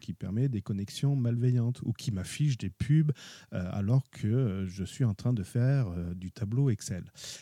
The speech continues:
Et ben, un antivirus est capable d'analyser le code de ces programmes et de vérifier qu'il n'y ait pas du code malveillant. C'est ce qu'on appelle des signatures, des signatures de virus.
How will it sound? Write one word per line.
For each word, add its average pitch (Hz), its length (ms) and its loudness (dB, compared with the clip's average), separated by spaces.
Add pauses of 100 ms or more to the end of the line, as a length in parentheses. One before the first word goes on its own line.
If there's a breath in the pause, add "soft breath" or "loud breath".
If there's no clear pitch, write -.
(120 loud breath)
Et 117 140 0
ben, 95 140 0
un 98 100 0
antivirus 110 580 2
est 95 60 2
capable 127 500 2
d'analyser 110 520 0
le 90 120 -2 (140)
code 123 320 6
de 90 160 -4
ces - 160 -10
programmes 131 560 -2 (400 loud breath)
et 113 120 2
de 107 140 0
vérifier 107 800 0
qu'il 143 640 2
n'y 98 120 0
ait 95 40 -2
pas 165 200 2
du 120 120 0
code 135 320 2
malveillant. 101 520 -2
C'est - 120 -6
ce 104 80 -4
qu'on 95 140 -4
appelle 127 420 0 (340 loud breath)
des 98 120 -2
signatures, 113 720 -2
des - 100 -8
signatures 110 720 -6
de 123 280 0
virus. 104 500 -8